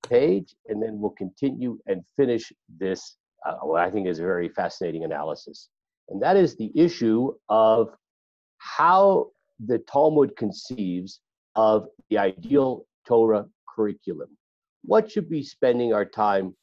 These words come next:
studying? Should we spend all our time learning Rav Kook? Should we spend all the time learning Tanakh? Uh, so the Talmud itself tells us that based upon the pasuk, the verse in the Torah, "Vishinantam levanecha," you should teach them to your children.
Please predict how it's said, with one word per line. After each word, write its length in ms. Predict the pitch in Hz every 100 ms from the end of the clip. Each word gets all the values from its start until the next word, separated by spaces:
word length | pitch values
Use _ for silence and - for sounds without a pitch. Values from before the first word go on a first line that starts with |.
| _ _
studying? 640 | - - 92 82 71 71 _ _ _ _
Should 160 | -
we 80 | 104
spend 280 | - 131 131
all 200 | 120 117
our 140 | 113
time 420 | 110 - 117 113 107
learning 280 | 113 110
Rav 260 | 98 92 -
Kook? 320 | 156 151 - _ _ _ _ _ _
Should 100 | -
we 120 | 127 113
spend 200 | 131 120
all 140 | 117
the 60 | 110
time 360 | 120 120 117
learning 320 | 120 113 104 -
Tanakh? 460 | 104 104 131 131 - - _ _ _ _ _ _ -
Uh, 380 | 98 98 98 107 _ _ _ _
so 160 | - 190
the 100 | 160
Talmud 360 | 156 175 165 147
itself 480 | - 156 135 123 - _ _ _ _ -
tells 280 | 151 147 104
us 360 | 113 123 - _ _ _ _ _
that 420 | 92 120 117 - 95
based 360 | 175 185 -
upon 460 | 165 - 143 139 135 -
the 100 | 120
pasuk, 580 | - 104 - 165 120 -
the 80 | 104
verse 300 | 123 139 139
in 60 | 123
the 60 |
Torah, 240 | 110 123 107
"Vishinantam 840 | 101 - 104 95 107 247 - 104
levanecha," 600 | 98 87 90 90 87 73 85
you 100 | 82
should 180 | 85
teach 220 | - 135 -
them 160 | 107
to 100 | -
your 140 | 95 87
children. 580 | 87 85 87 135 190